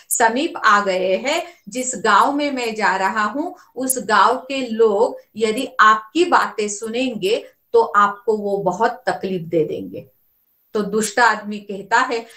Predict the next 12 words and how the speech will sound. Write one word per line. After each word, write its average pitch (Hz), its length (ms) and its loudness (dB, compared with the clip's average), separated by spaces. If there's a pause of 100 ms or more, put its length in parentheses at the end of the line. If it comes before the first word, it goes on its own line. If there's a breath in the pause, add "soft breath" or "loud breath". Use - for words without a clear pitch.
(100)
"इससे 302 280 -2
आपको 294 520 2
क्या 285 160 0
नुकसान 247 480 -4
होने 208 240 -10
वाला 190 300 -6
है? 208 280 -10 (500)
दुष्ट 285 280 -2
दुष्ट 285 340 0
ही 311 260 4
है 233 220 -4
ना।" 370 280 -8